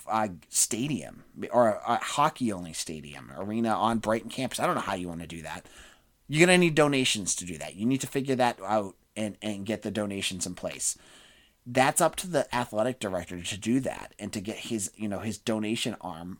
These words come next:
moving. So I think those are some big things. I was just thinking about that because I,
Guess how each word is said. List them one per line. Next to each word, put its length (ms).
moving. 540
So 400
I 140
think 220
those 200
are 60
some 200
big 220
things. 280
I 100
was 140
just 140
thinking 240
about 300
that 160
because 180
I, 160